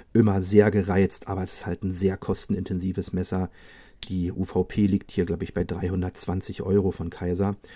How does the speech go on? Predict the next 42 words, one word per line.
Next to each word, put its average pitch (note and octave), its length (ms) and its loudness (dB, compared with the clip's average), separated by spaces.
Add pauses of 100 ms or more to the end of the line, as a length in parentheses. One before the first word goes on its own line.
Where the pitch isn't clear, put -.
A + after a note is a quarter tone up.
(520)
Ich D#3+ 160 6
hab's, - 380 2
und - 560 0
ich - 140 -8
erwähn's F#2+ 420 0
noch G#2+ 180 0
mal, A2 420 2
ich - 180 -8
werde F2+ 160 0
das F#2 160 -2
Video F#2 240 0
auch F2+ 180 -2
mit F2 340 -4
Werbung F#2+ 380 2
marken, F#2+ 480 -2 (500)
ähm, F#2 340 0
ich - 140 -4
hab's - 200 -6
bei G2 120 0
Knife F#2+ 240 2
Stock - 200 -4
gekauft, - 420 0
die - 120 -6
haben G2+ 200 2
das, - 300 -2 (340)
die G2+ 120 -2
hatten B2 260 4
das G2+ 200 4
immer C#3 280 6
mal A#2+ 180 4
wieder A2 180 2
im G#2+ 120 0
Sale. F#2+ 400 4
Ob's - 160 -4
im A#2 80 4
Moment A#2+ 260 6
im C3 120 2
Sale A#2+ 280 4
ist, G#2 160 -2
weiß A2 240 4
ich C3 140 -4
nicht. B2+ 240 0